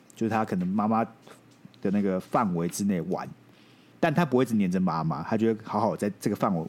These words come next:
内玩他自己的事情。然后当妈妈离开的时候，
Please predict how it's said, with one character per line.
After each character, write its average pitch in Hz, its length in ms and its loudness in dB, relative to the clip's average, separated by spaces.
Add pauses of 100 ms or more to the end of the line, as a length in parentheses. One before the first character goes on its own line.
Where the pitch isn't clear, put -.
(140)
内 110 160 2
玩 82 180 -2
他 98 120 -4
自 98 80 -6
己 87 80 -4
的 - 40 -6
事 - 140 -4
情。 - 200 -8 (680)
然 131 120 2
后 156 80 2
当 175 280 2 (420)
妈 160 160 2
妈 170 160 4
离 117 220 0
开 127 240 0
的 101 100 2
时 85 220 -4
候， 87 280 -2